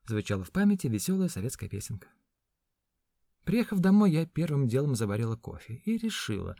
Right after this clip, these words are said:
что на этот раз, ввиду моего депрессивного состояния, необходимо добавить к нему чего-нибудь сладкого, чтобы стимулировать умственную деятельность,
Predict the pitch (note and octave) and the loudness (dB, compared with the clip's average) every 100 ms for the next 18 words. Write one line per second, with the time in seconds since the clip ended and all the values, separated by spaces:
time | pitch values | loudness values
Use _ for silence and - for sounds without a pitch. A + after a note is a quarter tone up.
0 | - - _ _ - - G2 F#2 C3 C#3+ | -18 -20 _ _ -8 -2 -2 -2 -6 -8
1 | D3 - - G#2 C#3 D#3 D#3+ E3 E3 C#3 | -8 -10 -6 -2 2 4 4 4 0 0
2 | A#3+ G#3 F#3 D#3+ C3 A#2+ G#2+ G2+ F#2 A#2+ | -2 -2 -2 -4 0 0 0 -2 -4 -2
3 | F3 F#3 D#3+ D3+ - A2+ G#2 - D3 G3 | 2 2 2 -4 -2 0 0 -2 0 2
4 | F#3 G#2 A#2 B2 - A2 F#2+ F#2 - _ | 2 2 -2 -4 -4 -4 -2 -6 -14 _
5 | - A2 G#2 F#3 D#3+ D3 - G#2+ F2 - | -6 -2 2 4 2 -2 -6 -6 -6 -10
6 | - - _ _ _ - - G#3 F#3+ - | -16 -16 _ _ _ -8 -2 0 2 6
7 | A3 D#3+ C3+ B2+ D3 C#3 - C#3+ F3+ D3 | 8 8 6 4 2 2 2 4 6 4
8 | G2 G2 G2 - - | 0 -4 -6 -10 -18